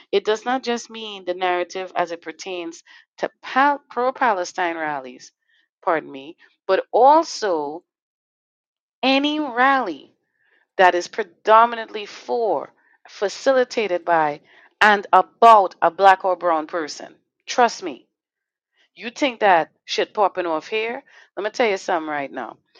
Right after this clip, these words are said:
If there's an incident that requires, which there is one, there's a rally that's happening tomorrow in New Britain. I'll pull up the details and read it off in a sec.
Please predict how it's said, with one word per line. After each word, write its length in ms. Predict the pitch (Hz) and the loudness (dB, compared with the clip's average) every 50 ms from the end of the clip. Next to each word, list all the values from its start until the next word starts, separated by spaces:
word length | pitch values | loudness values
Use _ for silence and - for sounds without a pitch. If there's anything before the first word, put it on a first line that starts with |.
| - - _ _ - | -20 -20 _ _ -4
If 380 | 156 160 160 156 - - - _ _ _ _ _ _ _ _ _ _ _ _ _ _ _ _ _ - | -2 -2 -2 -4 -8 -14 -20 _ _ _ _ _ _ _ _ _ _ _ _ _ _ _ _ _ -4
there's 260 | 175 170 175 180 208 | -2 0 0 0 -2
an 100 | 240 - | -4 -6
incident 560 | - 254 254 - - 226 208 202 196 196 - | -6 -8 -8 -8 -8 -4 -4 -4 -4 -4 -2
that 340 | - 165 156 147 143 139 - _ | 0 2 2 2 0 -2 -6 _
requires, 760 | - 151 143 - - 202 196 185 170 147 135 131 147 175 - - | -18 -18 -12 -2 2 2 4 4 2 0 -2 -4 -6 -10 -12 -14
which 280 | - 151 156 - - | -16 -12 -12 -10 -8
there 160 | - 165 165 170 | -6 -4 -2 -2
is 140 | 180 190 202 | -4 -4 -4
one, 400 | 196 196 190 175 170 175 226 _ _ | -2 -2 0 0 -2 -4 -10 _ _
there's 160 | 143 147 143 | -14 -10 -10
a 80 | 156 151 | -10 -8
rally 340 | 151 160 160 160 160 170 175 | -4 -2 0 0 0 0 -2
that's 180 | 175 170 - | -2 -4 -2
happening 500 | - 196 180 165 156 - - 170 170 175 170 | -4 -2 -2 -2 -4 -6 -10 -12 -12 -12 -14
tomorrow 420 | - - 185 170 156 151 147 147 | -16 -14 -10 -8 -8 -8 -8 -8
in 100 | 151 160 | -10 -12
New 120 | 165 165 160 | -14 -16 -12
Britain. 280 | - 156 151 - _ 151 | -10 -12 -12 -10 _ -8
I'll 100 | 143 135 | -8 -8
pull 220 | - - 190 175 | -8 -8 -10 -8
up 100 | 160 - | -8 -10
the 80 | 180 175 | -14 -14
details 460 | 170 165 156 - - 165 160 156 165 | -14 -16 -16 -12 -8 -6 -6 -6 -6
and 100 | 160 156 | -10 -10
read 160 | 156 151 143 | -10 -10 -8
it 80 | 147 151 | -6 -6
off 200 | 143 147 - - | -6 -6 -6 -10
in 60 | 147 | -12
a 60 | 143 | -12
sec. 300 | - - 139 - - | -10 -12 -12 -12 -12